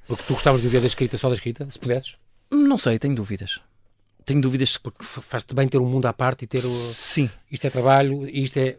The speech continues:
Speaker 1: o, o, quando eu me retiro e vou escrever, é o que eu faço e
Speaker 2: Muitas
Speaker 1: separar
Speaker 2: vezes,
Speaker 1: as águas.
Speaker 2: muitas vezes acontece que eu estou, eh, entediado,
Speaker 1: Uhum.
Speaker 2: estou, eh, absorto em tra-, em trabalho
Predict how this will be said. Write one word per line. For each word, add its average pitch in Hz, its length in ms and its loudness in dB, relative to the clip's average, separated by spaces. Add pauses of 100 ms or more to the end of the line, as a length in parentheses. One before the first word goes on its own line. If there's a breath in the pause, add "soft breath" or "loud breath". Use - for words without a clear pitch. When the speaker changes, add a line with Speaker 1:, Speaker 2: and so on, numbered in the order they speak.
(140)
Speaker 1:
o, - 80 -14
o, 131 480 -14
quando 147 140 -2
eu 147 60 6
me 143 60 4
retiro 160 280 2
e 143 40 0
vou 135 120 2
escrever, 139 400 2 (180)
é 147 80 2
o 127 60 4
que - 80 -4
eu 123 40 -2
faço 139 280 -4
e 131 100 -6 (280 loud breath)
Speaker 2:
Muitas 160 320 8
Speaker 1:
separar 151 180 6
Speaker 2:
vezes, 170 140 6
Speaker 1:
as 127 80 -2
águas. 147 120 2
Speaker 2:
muitas 165 220 6
vezes 143 140 2
acontece 147 340 0
que 147 60 0
eu 139 40 4
estou, 131 360 0
eh, 123 200 -2
entediado, 120 720 4 (140)
Speaker 1:
Uhum. 113 240 -10 (320 soft breath)
Speaker 2:
estou, 120 580 4
eh, 113 480 0
absorto 120 560 -2
em 113 160 -2
tra-, 110 360 -4
em 107 40 -4
trabalho 113 640 -2